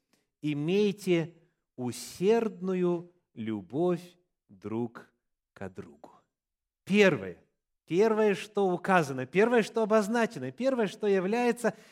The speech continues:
непременным условием – которое нужно исполнить для служения, это любовь.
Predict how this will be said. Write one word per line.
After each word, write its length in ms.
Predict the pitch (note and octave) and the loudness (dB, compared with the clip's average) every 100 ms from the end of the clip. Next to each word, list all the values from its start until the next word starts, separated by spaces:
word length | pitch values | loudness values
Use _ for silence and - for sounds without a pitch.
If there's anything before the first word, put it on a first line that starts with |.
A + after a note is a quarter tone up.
| _ | _
непременным 600 | G#3 G#3+ A3+ A#3 B3 A#3+ | -6 -2 0 0 2 2
условием – 1000 | A#3 A3+ A3+ A3+ C4 B3+ G3 D3 A#2+ G#2 - _ _ | 0 -2 -2 2 4 4 2 0 -2 -4 -12 _ _
которое 800 | - C#3+ C#3+ E3 D#3 D3+ C#3 - _ _ | 0 0 0 -2 0 2 0 -4 _ _
нужно 480 | C#3+ G3+ G3 E3 E3 | -4 -2 -2 -2 -6
исполнить 480 | - G3+ G3 C#3 | -4 -4 -2 -4
для 220 | A2 E3+ F3 | -2 -2 -2
служения, 840 | - B2+ A#2+ F3 G3 E3+ C3 G#2+ _ _ _ _ _ _ _ - | -6 -10 -4 0 0 0 -4 -6 _ _ _ _ _ _ _ -6
это 300 | C#3 D3+ D3+ | -4 -4 -8
любовь. 560 | D#3 C3+ G2+ - - | -8 -8 -8 -10 -20